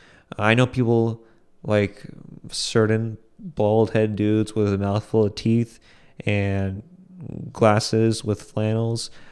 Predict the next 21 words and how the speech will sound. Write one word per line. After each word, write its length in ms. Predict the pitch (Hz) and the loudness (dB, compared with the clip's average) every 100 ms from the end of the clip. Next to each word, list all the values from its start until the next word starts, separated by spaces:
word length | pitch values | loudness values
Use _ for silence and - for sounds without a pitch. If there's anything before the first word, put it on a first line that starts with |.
| - - | -8 -2
uh, 280 | 101 95 | 0 0
hated 400 | - 117 113 110 | 0 2 4 4
Paper 240 | 127 120 123 | 2 2 2
Cuts. 340 | 127 120 113 - | 2 2 0 -2
I 180 | 104 101 | 0 0
loved 380 | 101 104 107 | 0 -2 -2
Paper 220 | - 104 - | -4 -6 -4
Cuts. 260 | 107 98 - | -4 -4 -4
I 140 | 104 | -4
know 320 | 104 110 110 107 | -2 0 2 2
it's, 160 | - - | -2 0
I, 160 | 117 - | 0 2
I 100 | 117 | 0
know 260 | 131 131 | 4 4
it's 300 | 123 - 120 | 2 0 -4
gonna 200 | - 120 | -2 0
get 180 | 113 110 | 0 -2
trashed 520 | - 123 113 117 - | -2 0 0 -2 -2
by 140 | 113 107 | -2 -2
the 80 | |
critics. 480 | 104 117 117 113 - | 0 0 2 0 -6